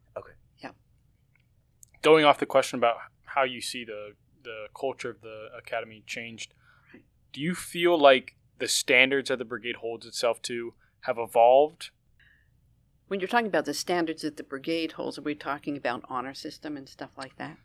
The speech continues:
Speaker 3: Yeah,
Speaker 2: Is
Speaker 3: I,
Speaker 2: that
Speaker 3: th-, that, I mean, the, you could go into, like, plebe year, like, how rigid their plebe year is, um,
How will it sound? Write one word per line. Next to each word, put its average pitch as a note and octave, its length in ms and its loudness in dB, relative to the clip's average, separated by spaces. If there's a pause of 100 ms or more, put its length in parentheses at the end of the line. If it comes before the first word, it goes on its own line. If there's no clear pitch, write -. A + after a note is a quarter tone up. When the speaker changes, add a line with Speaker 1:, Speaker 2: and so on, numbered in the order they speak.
Speaker 3:
Yeah, F#3+ 400 10
Speaker 2:
Is F#3 80 4
Speaker 3:
I, F3+ 140 -4
Speaker 2:
that - 40 -12
Speaker 3:
th-, E3+ 120 -2 (160)
that, D#3 280 10
I B2+ 60 6
mean, B2+ 280 0
the, B2 200 0 (880)
you - 140 -20
could B2 100 -18
go B2 100 -4
into, A2 120 -6
like, G#2 220 -8
plebe B2 420 -6
year, A#2+ 380 -4
like, G#2 260 -8 (120)
how B2 200 0
rigid A#2+ 480 -4
their A#2+ 140 -2
plebe B2 280 -10
year B2 600 -6
is, A2+ 260 -8 (440)
um, G2 500 -12